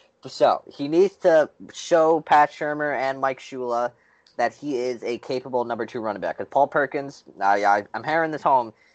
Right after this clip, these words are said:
He's there for a reason. I haven't seen, we haven't seen Paul Perkins since twenty seventeen. He had a pectoral injury that kept him out basically all of twenty eighteen. So now he's finally back, and he's gonna be able to prove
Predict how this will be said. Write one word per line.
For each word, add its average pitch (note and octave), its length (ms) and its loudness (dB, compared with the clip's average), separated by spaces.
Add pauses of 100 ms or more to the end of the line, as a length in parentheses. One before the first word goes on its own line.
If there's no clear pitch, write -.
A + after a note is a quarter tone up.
(120)
He's D#3 140 -6
there G3 200 6
for G#3 160 2
a E3 60 4
reason. A2 440 -6 (260)
I C3 160 4
haven't C#3 300 2
seen, C3 280 -14
we C3 80 -6
haven't C#3+ 160 -2
seen C#3+ 180 -14
Paul C3+ 180 0
Perkins A#2 540 -6
since C3+ 280 -12
twenty B2+ 280 -8
seventeen. A#2 500 -4
He A2+ 100 -10
had G#2 180 0
a G2+ 100 -2
pectoral B2 600 -2
injury A#2 400 -4 (320)
that G2+ 140 -6
kept - 160 -4
him A#2+ 80 -2
out G#2+ 120 0
basically A#2 360 -2
all A#2 220 4
of B2+ 60 -8
twenty C3 320 -10
eighteen. A#2 520 -10 (240)
So - 120 -14
now G#2+ 160 -4
he's G2 160 -10
finally D3 440 0
back, A#2 340 2
and G2+ 100 -10
he's F#2 80 -16
gonna G#2 120 -8
be A2 80 -4
able G#2+ 120 -4
to F#2+ 80 -10
prove A2 680 -6